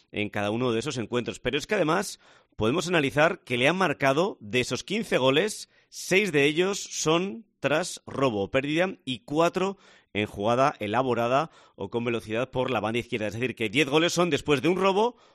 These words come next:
o atacando por la banda izquierda. Es decir, sería casi, casi la mezcla perfecta del gol de Abde en el partido de Copa del Rey de la ida.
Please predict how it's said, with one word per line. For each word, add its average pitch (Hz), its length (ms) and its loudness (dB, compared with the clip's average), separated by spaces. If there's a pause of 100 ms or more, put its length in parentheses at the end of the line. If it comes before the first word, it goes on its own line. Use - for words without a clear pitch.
(160)
o 113 120 -2
atacando 156 420 0
por 143 220 -2
la 117 240 4
banda 156 280 0
izquierda. 127 440 -4
Es 123 100 -2
decir, 123 280 -4
sería 131 340 -4
casi, 147 240 -4
casi 143 200 -2
la 123 120 -4
mezcla 139 240 -4
perfecta 131 500 -4 (320)
del 110 240 -2
gol 139 180 0
de 117 120 2
Abde 127 340 0
en 107 140 -6
el 104 100 -4
partido 123 540 -2
de 104 160 -6
Copa 120 240 -4
del 101 120 -4
Rey 117 220 -2
de 101 160 -8
la 87 160 -4
ida. 82 240 -10